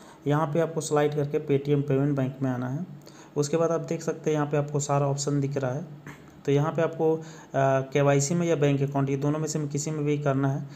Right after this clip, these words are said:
तो चलिए यहाँ पे bank account में दबा लेना है आपको। इसके बाद यहाँ open saving account में click करना है। उसके बाद यहाँ पे आपको pending केवाईसी वाला में tick करना है। देखिए यहाँ पे click करने वाला है,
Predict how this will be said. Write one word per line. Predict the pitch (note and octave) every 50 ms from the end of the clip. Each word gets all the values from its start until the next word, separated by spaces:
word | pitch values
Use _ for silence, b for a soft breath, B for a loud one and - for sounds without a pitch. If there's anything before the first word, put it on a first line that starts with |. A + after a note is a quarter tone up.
| B B B B -
तो | C3+ C3+ C3+ C3
चलिए | C3+ - C#3 C#3 C#3+ C#3+
यहाँ | C#3+ C#3+ C#3+
पे | C#3+ D3 C#3+ C#3 C3+ C#3 - - - - - - - - - D#3
bank | C#3+ D3 C#3+ C#3+ C#3 D3
account | C#3+ D3 D3 C#3+ D3
में | D3 D3
दबा | C#3+ C3+ C#3 C#3
लेना | C#3 C#3 C3+ C#3 C3
है | C3
आपको। | C3+ - - - - - - - - - B B B B B -
इसके | C#3+ C#3+ - E3
बाद | D#3+ E3 D#3+
यहाँ | E3 E3 D#3+ -
open | - D3 C#3+ C#3+ D#3 D#3
saving | D3 - D3+ C3+ C3+ C#3+ C#3+ C#3
account | C#3 C3+ C3+ C3 B2+
में | C3 B2+
click | - C3+ C3+ C3+ -
करना | B2+ B2+ B2 B2
है। | C3 D3+ F3 - - - B B B B B B -
उसके | C#3 C#3 - D#3+
बाद | D3+ D#3+ D#3+ D#3+ D#3+
यहाँ | D#3+ D3+ D3+ D3
पे | D3 D3
आपको | C#3+ C#3+ D3 - C#3+ C#3 C3+ C3
pending | C3+ - - C#3 C#3 C#3 D3 D3
केवाईसी | C#3+ D3 C#3 C#3 C3+ C3+ - C#3+
वाला | C#3+ C#3 C#3 C#3
में | C#3 C#3 C3+ C3+
tick | C#3 C3+ C#3 -
करना | C3+ C3 C3 C#3
है। | C#3+
देखिए | C#3 C#3 C#3
यहाँ | C3 B2+ B2+ -
पे | C3+
click | C3+ - - C#3 C3+ C3+
करने | - C3+ C3+ C3
वाला | B2+ B2+ B2+ B2+ C3
है, | E3+ F#3